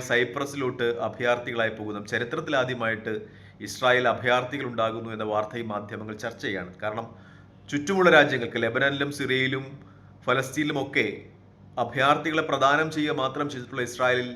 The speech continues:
ചരിത്രത്തിലാദ്യമായി അഭയാർത്ഥികൾ ഉണ്ടാകുന്നു എന്ന വാർത്തയും മാധ്യമങ്ങൾ ചർച്ച ചെയ്യണം. മറ്റൊന്ന്,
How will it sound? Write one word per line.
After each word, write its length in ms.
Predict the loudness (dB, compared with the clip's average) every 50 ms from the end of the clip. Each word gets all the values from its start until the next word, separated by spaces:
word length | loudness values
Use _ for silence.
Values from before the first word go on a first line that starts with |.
| -12 -16 -14 -8 -4
ചരിത്രത്തിലാദ്യമായി 960 | -4 -4 -4 -4 -6 -6 -2 2 2 2 2 0 -2 -4 -2 -2 -2 -2 -4 -6 -12 -18 -20 -20 -20 -20 -20 -20 -20 -20 -20 -20 -20 -20 -20 -20 -20 -20 -20 -20 -20 -20 -20 -20 -20 -20 -20 -8 -6 -4 -4
അഭയാർത്ഥികൾ 560 | -4 2 6 6 6 6 6 2 -2 -2 -2 0
ഉണ്ടാകുന്നു 400 | 4 4 4 4 4 0 -4 -6 -6 -4
എന്ന 100 | -2 0 2 2
വാർത്തയും 480 | 2 2 0 -2 -6 -6 -6 -6 -8 -12 -18 -20 -14 -8 -6
മാധ്യമങ്ങൾ 460 | -6 -6 -6 -8 -8 -8 -8 -10 -10 -10 -8
ചർച്ച 180 | -8 -10 -8 -6 -6
ചെയ്യണം. 220 | -4 -4 -4 -4 -4
മറ്റൊന്ന്, 300 | -4 -2 -2 0 0 -2